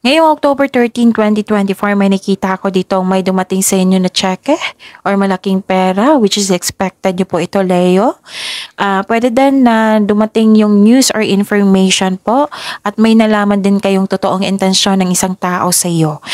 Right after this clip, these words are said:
Nakita ko rin dito yung, ah, opportunity na darating sa inyo. This,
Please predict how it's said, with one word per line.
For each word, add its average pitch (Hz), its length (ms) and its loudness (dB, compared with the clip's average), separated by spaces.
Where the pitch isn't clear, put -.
Nakita 262 320 2
ko 269 160 0
rin 254 160 0
dito 247 320 0
yung, 226 320 2
ah, 214 480 0
opportunity 240 640 2
na 247 160 4
darating 202 400 -2
sa 208 160 -2
inyo. 208 560 4
This, 214 240 0